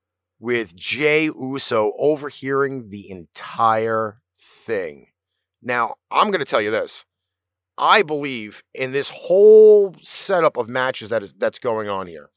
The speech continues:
you're gonna end up seeing Sami Zayn get tossed. And here's why.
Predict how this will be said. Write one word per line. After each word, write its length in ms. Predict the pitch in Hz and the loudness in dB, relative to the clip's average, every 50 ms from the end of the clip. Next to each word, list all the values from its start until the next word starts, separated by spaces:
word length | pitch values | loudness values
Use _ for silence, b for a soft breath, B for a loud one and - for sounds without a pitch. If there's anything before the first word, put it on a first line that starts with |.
| _ _ _ _ _ _ _ _ _ _ _ _ _ _ _ | _ _ _ _ _ _ _ _ _ _ _ _ _ _ _
you're 320 | 117 120 131 160 214 233 214 | -20 -14 -2 4 4 4 4
gonna 180 | 254 240 214 | 4 -2 -2
end 240 | 147 151 175 170 165 | -2 -2 -2 -2 -2
up 80 | 160 - | -6 -6
seeing 560 | - - - 143 127 127 123 120 120 120 110 _ _ | -6 -6 -4 -4 -4 -6 -6 -8 -10 -12 -14 _ _
Sami 500 | - - - - 127 120 120 120 123 123 | -14 -10 -8 -6 -4 -4 -4 -4 -6 -8
Zayn 380 | 104 95 107 110 110 107 101 | -10 -8 -8 -8 -8 -8 -10
get 260 | 90 98 98 98 - - | -8 -8 -8 -8 -8 -12
tossed. 500 | - - 101 87 65 - - - _ _ _ _ _ _ _ _ _ _ _ _ - | -12 -8 -8 -8 -8 -10 -14 -20 _ _ _ _ _ _ _ _ _ _ _ _ -8
And 120 | 165 175 156 | -8 -8 -6
here's 340 | 147 190 185 165 - - | -6 -6 -4 -4 -4 -4
why. 380 | 90 101 90 78 71 64 - | -6 -8 -8 -8 -8 -12 -18